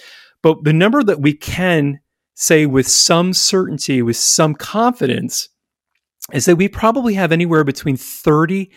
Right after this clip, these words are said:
to thirty-five thousand youth come to the Salvation Army on a weekly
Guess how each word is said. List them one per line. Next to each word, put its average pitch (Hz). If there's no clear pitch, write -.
to 151
thirty-five 156
thousand 135
youth 117
come 156
to -
the 131
Salvation 127
Army 113
on 131
a 123
weekly 127